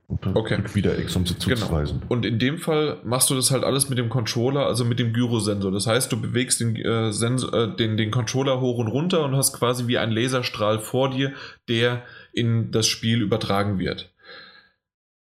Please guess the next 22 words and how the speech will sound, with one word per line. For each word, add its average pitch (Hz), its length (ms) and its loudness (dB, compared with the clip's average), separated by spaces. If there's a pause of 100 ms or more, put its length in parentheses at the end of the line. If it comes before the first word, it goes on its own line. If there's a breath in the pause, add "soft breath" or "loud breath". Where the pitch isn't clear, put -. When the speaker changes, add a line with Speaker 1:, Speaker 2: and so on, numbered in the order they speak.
(200)
Speaker 2:
Wie 131 240 -2
ihr 147 80 4
euch 113 140 0
vorstellen 113 540 0
könnt, 127 260 0
vor - 180 0
allen 139 120 0
Dingen, 123 160 0
wenn 110 160 0
einer 127 360 0
wie 117 200 0
ich - 180 -2
dann, 113 420 0
der 120 220 2
eigentlich 123 300 0
keine 113 240 0
Lust 120 320 0
hatte, 127 220 0
sich, 110 460 -2
äh, 92 460 0
ordentlich 113 320 2
hinzusetzen, 135 840 0